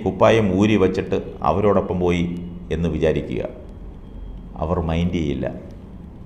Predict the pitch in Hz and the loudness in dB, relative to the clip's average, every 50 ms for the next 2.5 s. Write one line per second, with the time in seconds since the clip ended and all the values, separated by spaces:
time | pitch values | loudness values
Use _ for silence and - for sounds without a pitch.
0 | - - - - - - - 147 170 185 196 196 196 185 190 196 196 180 185 175 | -16 -16 -16 -8 8 12 12 12 12 12 12 12 12 12 12 12 12 12 12 12
1 | 175 185 190 202 196 190 185 196 196 175 143 110 - - - - - - - - | 12 12 12 12 12 12 12 12 12 10 10 10 6 4 0 -2 -6 -8 -10 -12
2 | - - - - 139 - - 196 190 196 | -12 -4 8 8 10 12 12 12 12 12